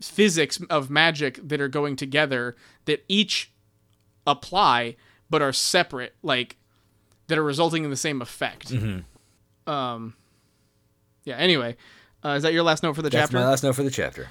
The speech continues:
Speaker 1: Oh, keep, keep note if you can, you know, in the future, if you come up with more of these moments that you, like, for specifically wand lore stuff,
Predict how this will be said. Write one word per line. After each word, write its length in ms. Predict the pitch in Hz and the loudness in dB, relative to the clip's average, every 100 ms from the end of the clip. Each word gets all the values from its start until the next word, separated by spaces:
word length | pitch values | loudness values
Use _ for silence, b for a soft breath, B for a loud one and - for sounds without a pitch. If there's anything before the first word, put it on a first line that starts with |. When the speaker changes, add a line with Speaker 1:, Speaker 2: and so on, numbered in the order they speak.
| - | 0
Speaker 1:
Oh, 200 | 180 - | 0 0
keep, 300 | - 262 - | 2 2 2
keep 280 | - 262 247 | 4 4 4
note 300 | 190 226 254 | 2 2 4
if 140 | 175 180 | 0 0
you 100 | 175 | 0
can, 300 | 220 240 165 | 0 2 2
you 120 | 170 | 0
know, 60 | |
in 40 | 160 | -2
the 60 | |
future, 320 | - 226 214 156 | -2 -4 -2 -4
if 160 | 139 | -2
you 100 | 165 | -6
come 180 | 143 190 | -4 -2
up 100 | 190 | -2
with 120 | 160 | -2
more 180 | 170 170 | -2 0
of 80 | 165 | 0
these 180 | 156 147 | -2 0
moments 300 | 156 151 143 | -2 -2 -4
that 80 | 160 | -6
you, 140 | 160 | -6
like, 200 | 151 135 | -4 -4
for 120 | - | -6
specifically 540 | 147 147 - 170 156 143 | -10 -6 -6 -4 -4 -4
wand 400 | 127 131 175 175 | -4 0 2 2
lore 240 | 147 135 | -2 -2
stuff, 420 | 120 - 123 - | -4 -4 -4 -6